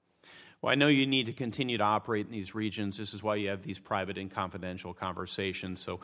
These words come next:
I, I certainly won't ask you to publicly condemn, uh, warring parties in, in Yemen. However, I'll, I'll just reveal that I believe, based on today's testimony from earlier panels, some of the things I've,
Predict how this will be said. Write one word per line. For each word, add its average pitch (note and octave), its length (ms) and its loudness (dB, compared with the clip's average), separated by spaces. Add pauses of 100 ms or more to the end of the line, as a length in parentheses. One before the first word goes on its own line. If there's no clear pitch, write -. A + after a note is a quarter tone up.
(300)
I, G#2 240 -2
I G#2 80 -2
certainly A2+ 300 2
won't A2 180 4
ask G#2+ 280 4
you A2 80 2
to G2 60 0
publicly G2+ 440 6
condemn, G#2+ 720 4
uh, G#2+ 400 -4
warring G2 380 -2
parties F#2+ 580 -4 (100)
in, F#2+ 200 -8
in F#2+ 260 -6
Yemen. F#2+ 400 -2 (640)
However, C#3+ 300 10
I'll, B2+ 260 10
I'll C3 120 0
just A2 260 -4
reveal B2 340 4
that G#2+ 120 4
I B2+ 160 10
believe, G#2 480 0
based G#2+ 300 -2
on G#2 360 0
today's G#2+ 440 -4
testimony G#2 720 -2
from F#2+ 220 -10
earlier C3+ 480 2
panels, A#2 520 2
some G#2 160 -4
of F#2 60 -4
the - 60 -14
things G#2 260 -4
I've, F#2+ 240 -4